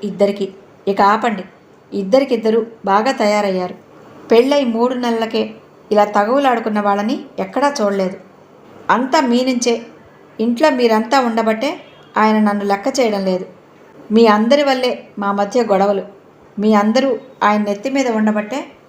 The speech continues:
ఆయనకెప్పుడూ డబ్బు గోల, పిసినారితనం, ఓ సరదా పాడు లేకుండా నా జీవితం నాశనమైంది.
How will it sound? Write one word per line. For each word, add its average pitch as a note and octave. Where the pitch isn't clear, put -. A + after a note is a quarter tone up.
ఆయనకెప్పుడూ G#3+
డబ్బు G#3
గోల, A3+
పిసినారితనం, G#3+
ఓ G#3
సరదా G#3+
పాడు A3+
లేకుండా G#3+
నా F#3+
జీవితం A#3
నాశనమైంది. G#3